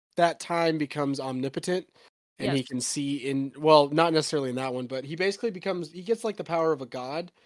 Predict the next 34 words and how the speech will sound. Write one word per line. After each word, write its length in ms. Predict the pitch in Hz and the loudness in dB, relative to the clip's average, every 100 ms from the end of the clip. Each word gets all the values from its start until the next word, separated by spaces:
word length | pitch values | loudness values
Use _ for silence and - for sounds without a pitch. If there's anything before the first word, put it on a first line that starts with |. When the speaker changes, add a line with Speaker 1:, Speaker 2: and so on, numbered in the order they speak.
| _ _ _ 262 | _ _ _ -2
Speaker 2:
It's 160 | 254 | 0
sick 240 | 294 339 370 | 6 8 8
as 80 | 277 | 4
Speaker 1:
Um, 140 | 254 | 4
Speaker 2:
fuck. 340 | 240 226 196 _ | 6 6 6 _
Like, 160 | 262 262 | 0 0
the, 100 | 302 | 0
and 120 | 349 | 2
even 180 | 370 302 | 4 4
the 80 | 294 | 6
Speaker 1:
because 300 | 294 - - | 8 6 6
Speaker 2:
graphics 200 | 370 - | 0 -2
Speaker 1:
he 60 | |
Speaker 2:
are, 160 | 170 208 | 2 6
like 200 | 156 233 | 6 4
Speaker 1:
basically 180 | - 151 | 0 0
gets 220 | 147 143 | 2 2
all 140 | 151 | 0
the 80 | 147 | 0
powers 360 | 143 143 143 131 | 2 2 2 0
of 80 | 120 | -2
Doctor 320 | 127 131 135 | -4 -2 -4
Manhattan. 600 | 123 117 127 123 143 151 _ _ _ _ _ _ _ _ | -4 -4 -6 -2 -4 -4 _ _ _ _ _ _ _ _
Speaker 2:
Yes, 400 | 139 143 139 131 | 0 2 4 2
Speaker 1:
And 140 | 127 123 | 0 0
Speaker 2:
from 260 | 120 196 | 0 0
Watchmen, 500 | 208 208 - 185 202 - | 2 2 2 -8 -12 -12
which 200 | 220 247 | -10 -2
I 160 | 240 233 | 0 2
also 240 | 226 226 | 2 -2
am 60 | 202 | -6
Speaker 1:
Yeah. 20 | |
Speaker 2:
excited 340 | 240 202 196 180 | -6 -6 -6 -8
to, 300 | 190 185 | -8 -10